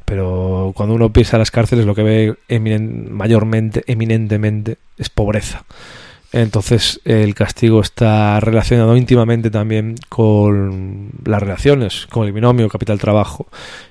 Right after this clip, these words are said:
y cuestiones también que nosotros hemos ido dilucidando. Por ello,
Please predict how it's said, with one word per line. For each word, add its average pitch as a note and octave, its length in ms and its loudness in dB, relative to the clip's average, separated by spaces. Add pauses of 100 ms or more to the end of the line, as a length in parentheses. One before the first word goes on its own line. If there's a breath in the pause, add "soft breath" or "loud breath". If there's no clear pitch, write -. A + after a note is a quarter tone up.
y C3 100 -2
cuestiones A2 580 2
también G#2+ 420 0
que A2 100 -2
nosotros G#2 520 0
hemos G#2+ 300 -2
ido A#2 180 4
dilucidando. A#2+ 680 4 (460 loud breath)
Por C3 160 8
ello, D3+ 480 6